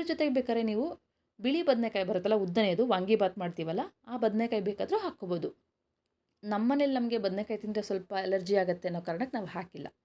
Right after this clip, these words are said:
ನೋಡಿ ಈಗ ಕಾಳು, ಆಮೇಲೆ ಬದನೆ-, ಆ, ಸಾರಿ, ಆಲೂಗಡ್ಡೆ, ಆಮೇಲೆ, ಆ, ಆ, ಶುಂಠಿ ಬೆಳ್ಳುಳ್ಳಿ ಪೇಸ್ಟ್ ಏನಿದೆ ನೀಟಾಗಿ ಮಿಕ್ಸ್ ಆಗಿದೆ. ಆಮೇಲೆ ಇವಾಗ ಎರಡನೇ ಸಲ ನಾವು ರುಬ್ಬಿಟ್ಕೊಂಡ್ವಲ್ಲ ಟೊಮೆಟೊ, ಹುರ್ಗಡ್ಲೆ ಪೇಸ್ಟು,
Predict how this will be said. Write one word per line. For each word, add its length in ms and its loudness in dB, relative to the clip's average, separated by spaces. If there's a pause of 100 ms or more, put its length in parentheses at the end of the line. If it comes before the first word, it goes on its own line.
(540)
ನೋಡಿ 160 -2
ಈಗ 100 0
ಕಾಳು, 680 -2 (360)
ಆಮೇಲೆ 320 0
ಬದನೆ-, 560 -2
ಆ, 180 2
ಸಾರಿ, 300 -4
ಆಲೂಗಡ್ಡೆ, 800 2 (380)
ಆಮೇಲೆ, 320 -2
ಆ, 520 0 (260)
ಆ, 180 -4
ಶುಂಠಿ 280 0
ಬೆಳ್ಳುಳ್ಳಿ 260 0
ಪೇಸ್ಟ್ 320 -6
ಏನಿದೆ 220 -4
ನೀಟಾಗಿ 380 0
ಮಿಕ್ಸ್ 260 -10
ಆಗಿದೆ. 380 -14 (920)
ಆಮೇಲೆ 280 -2
ಇವಾಗ 240 0 (680)
ಎರಡನೇ 400 2
ಸಲ 240 2
ನಾವು 180 0
ರುಬ್ಬಿಟ್ಕೊಂಡ್ವಲ್ಲ 640 -2
ಟೊಮೆಟೊ, 420 -4
ಹುರ್ಗಡ್ಲೆ 440 -2
ಪೇಸ್ಟು, 560 -8